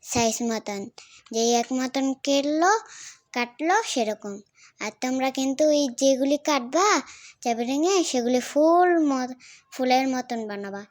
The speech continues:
এই দেখো কি সুন্দর করে মোটা মোটা করে কাটতে হবে কিন্তু। তোমরা কিন্তু একদম গাদাগাদি করে কাটবা না নিচের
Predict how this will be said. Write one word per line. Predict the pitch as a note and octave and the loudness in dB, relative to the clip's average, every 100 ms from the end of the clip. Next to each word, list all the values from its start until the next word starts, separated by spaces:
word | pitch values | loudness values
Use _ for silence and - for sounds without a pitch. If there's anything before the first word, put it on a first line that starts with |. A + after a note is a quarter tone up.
| _ _ - | _ _ 0
এই | D#4 | 2
দেখো | C#4+ - C4+ C4 | 2 0 0 2
কি | B3 | -2
সুন্দর | A3+ A#3+ A#3+ A#3+ A#3 | -6 -4 0 0 0
করে | B3+ C4 D#4+ - - - | 0 2 2 0 -12 -4
মোটা | A#3+ B3+ D4+ | -2 2 2
মোটা | D#4+ D#4 D#4 | 2 0 -2
করে | D4 C4 C4 | 0 -2 0
কাটতে | C4 B3 - B3 | -4 -4 -4 -2
হবে | A#3+ A#3 | -2 -2
কিন্তু। | A#3 A#3 A3 A3+ A#3 | -4 -4 -4 -8 -8
তোমরা | A#3+ B3 | -8 -6
কিন্তু | B3+ B3+ C4 | -6 -8 -6
একদম | C4 A3 A#3 A3 | -6 -6 -8 -8
গাদাগাদি | G3 G#3 A3+ A#3 A#3 A#3+ | -8 -6 -6 -4 -6 -6
করে | B3 A#3 | -8 -8
কাটবা | A3 G3+ G#3 G3+ | -8 -10 -10 -10
না | G3+ G3 - - - | -10 -12 -14 -18 -14
নিচের | G#3+ G3+ G#3 | -12 -8 -8